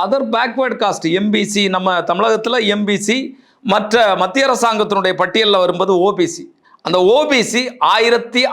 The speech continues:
அறுநூற்றி ஐம்பத்து நான்கு நபர்கள் தான் இந்த பணியில இருக்கிறாங்க. எஸ் சியை பொறுத்த அளவுல ஆயிரத்தி தொண்ணூத்தி நான்கு அசிஸ்டன்ட் ப்ரொஃபஸர்கள் இருக்கிறாங்க. எஸ் டி ஐநூற்றி முப்பத்தி நான்கு நபர்கள்.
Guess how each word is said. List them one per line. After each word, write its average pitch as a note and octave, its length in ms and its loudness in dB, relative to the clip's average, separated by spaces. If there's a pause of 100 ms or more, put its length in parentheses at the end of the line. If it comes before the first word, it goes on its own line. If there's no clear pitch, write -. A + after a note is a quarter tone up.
(120)
அறுநூற்றி A3+ 480 -2 (260)
ஐம்பத்து B3 540 0 (100)
நான்கு F#3 420 0 (580)
நபர்கள் G#3 480 0
தான் B3 140 0
இந்த F#3+ 120 0 (100)
பணியில G#3+ 340 0
இருக்கிறாங்க. C#3+ 380 -2 (800)
எஸ் A#3 180 0
சியை C#4+ 240 2
பொறுத்த A3+ 280 0
அளவுல F3 260 2 (320)
ஆயிரத்தி A#3 480 0 (260)
தொண்ணூத்தி C4+ 420 2 (100)
நான்கு G#3 320 2 (240)
அசிஸ்டன்ட் A3 540 0 (220)
ப்ரொஃபஸர்கள் F3 640 0
இருக்கிறாங்க. C3+ 420 0 (800)
எஸ் A#3+ 260 0
டி C4+ 100 2 (360)
ஐநூற்றி B3 460 0
முப்பத்தி G#3+ 420 -2
நான்கு C#3+ 300 -2
நபர்கள். A2 300 -4